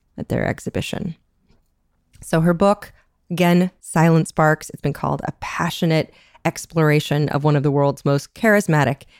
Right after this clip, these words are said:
and admired insects. So it might just inspire you to go sit in a forest and reconnect with the natural world. And also, aren't we all kind of passionate about passion? I feel like we are. Cicadas are. Just ask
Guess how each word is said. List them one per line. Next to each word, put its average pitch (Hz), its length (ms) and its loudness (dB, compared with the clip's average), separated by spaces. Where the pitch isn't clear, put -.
and 147 80 0
admired 131 640 0
insects. - 580 -10
So - 260 -4
it 151 140 -2
might 143 260 -2
just - 240 -8
inspire 135 480 -2
you 139 160 2
to 135 80 0
go 135 260 0
sit - 220 -2
in - 60 -10
a 147 40 -4
forest 143 460 -2
and 131 140 -2
reconnect 147 500 -4
with - 120 -10
the 135 60 -8
natural - 380 -8
world. - 260 -6
And 262 200 0
also, 294 400 2
aren't 294 160 0
we 330 120 4
all 320 100 4
kind 302 180 -4
of 285 80 -4
passionate 254 520 -2
about 196 260 -2
passion? 190 520 -2
I 190 80 -4
feel 156 160 -2
like 139 180 -4
we - 140 -6
are. - 260 -6
Cicadas 139 540 -4
are. 175 280 -6
Just - 260 -2
ask 143 340 0